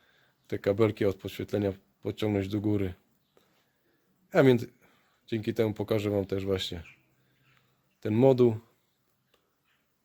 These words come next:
Miejsce, w którym jest właśnie on zasilany, te dwa kabelki. No i to wszystko, co tam w międzyczasie rozkminiłem. Widzimy się później.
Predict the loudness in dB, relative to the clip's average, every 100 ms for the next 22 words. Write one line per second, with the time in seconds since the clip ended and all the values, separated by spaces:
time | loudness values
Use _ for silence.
0 | -20 -20 _ _ -6 -2 0 -2 -4 0
1 | 0 2 0 -4 -4 -2 0 0 4 6
2 | 6 4 -2 -2 -2 -2 -2 -2 -2 -6
3 | -10 -12 -20 -20 _ _ -6 -4 0 0
4 | -2 -4 -6 -4 -2 -2 -4 -12 _ _
5 | _ _ _ _ _ -6 -4 -2 -4 -4
6 | -12 -18 _ -8 -6 -4 -2 -2 -6 _
7 | _ _ _ _ _ _ 0 2 2 -2
8 | -8 -8 -10